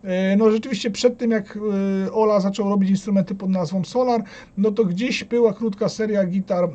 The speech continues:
Washburn, które były pierwszymi, pierwszymi,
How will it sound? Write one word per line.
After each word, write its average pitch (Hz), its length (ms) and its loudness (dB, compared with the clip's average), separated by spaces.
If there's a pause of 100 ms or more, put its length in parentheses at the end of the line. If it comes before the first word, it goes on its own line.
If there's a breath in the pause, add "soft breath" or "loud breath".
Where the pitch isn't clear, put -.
(720)
Washburn, 277 520 2 (200)
które 247 420 2
były 226 680 2 (640)
pierwszymi, 220 680 2 (320 loud breath)
pierwszymi, 208 680 0